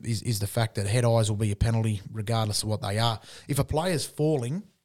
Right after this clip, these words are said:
then I find it very hard to adjust, especially in the split second. Um, I just think that, as you said, Ches, the inconsistency around that, but the fact that if a player's falling, and you, I know it's hard to determine,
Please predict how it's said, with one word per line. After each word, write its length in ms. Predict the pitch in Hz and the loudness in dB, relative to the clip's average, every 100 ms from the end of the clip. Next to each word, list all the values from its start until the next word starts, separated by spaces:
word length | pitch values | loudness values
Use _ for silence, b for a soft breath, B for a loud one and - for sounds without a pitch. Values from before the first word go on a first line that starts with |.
| _ _ _ _ _ - | _ _ _ _ _ -2
then 240 | 120 120 | 0 2
I 120 | 123 123 | 0 -2
find 320 | - 143 117 | 2 2 0
it 80 | 107 | -2
very 300 | 127 135 104 | -2 0 -2
hard 260 | 120 127 | -2 -2
to 100 | 113 | -4
adjust, 420 | 107 117 127 - | -6 -4 -4 -4
especially 640 | - - 151 - 135 117 - - _ _ - | -8 -4 -4 -2 -2 -4 -6 -12 _ _ -6
in 100 | 143 | -2
the 60 | 113 | 0
split 320 | - 120 92 | 0 -2 -2
second. 360 | 120 113 98 - b b b b - | -4 -6 -8 -10 b b b b -2
Um, 400 | 113 117 117 110 | 2 2 2 2
I 80 | 135 | 0
just 280 | 123 - | 0 -6
think 220 | 135 127 - | -4 -4 0
that, 260 | 117 - - - | -2 -2 -12 -6
as 160 | 143 120 | -2 0
you 80 | 104 | 0
said, 240 | 127 123 | 0 0
Ches, 240 | 123 113 | 0 0
the 200 | 110 110 | 0 0
inconsistency 840 | 147 131 110 - 143 - 123 - 110 | 0 0 0 0 0 0 0 0 2
around 280 | 113 120 117 | 2 2 2
that, 200 | 117 113 | 0 -2
but 140 | - B B B B B - | -6 B B B B B -12
the 60 | |
fact 300 | - 156 151 | 0 0 2
that 80 | 139 | -4
if 100 | 131 | -4
a 60 | - | -6
player's 380 | 165 185 147 - | -2 0 -2 -2
falling, 560 | 147 156 117 123 160 - _ | 0 0 -2 -6 -10 -16 _
and 400 | 131 127 127 127 | 2 4 4 2
you, 80 | 131 - - - - 151 | -2 -4 -12 -14 -4 0
I 60 | |
know 120 | 165 | 2
it's 120 | 175 135 | 2 -2
hard 180 | 135 | -6
to 60 | 123 | -6
determine, 600 | 107 - 131 151 113 | -8 -6 -4 -2 -4